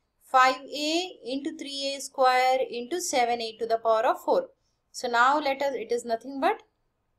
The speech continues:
five into three into seven into A into A square into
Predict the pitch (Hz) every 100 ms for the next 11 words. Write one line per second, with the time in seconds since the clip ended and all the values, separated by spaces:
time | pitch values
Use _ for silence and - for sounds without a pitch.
0 | _ _ _ _ _ _ _ 226 202 208
1 | 262 254 247 247 240 285 339 415 _ _
2 | _ _ - 233 247 269 277 269 240 269
3 | 269 269 302 339 381 - _ _ - -
4 | 226 185 180 139 - _ _ _ _ _
5 | _ _ - 262 285 277 339 359 254 226
6 | 269 277 311 349 - _ _ _ - 254
7 | 254 262 294 285 247 208 240 254 - -
8 | 254 247 254 269 302 320 _ _ _ _
9 | _ _ 220 240 240 285 381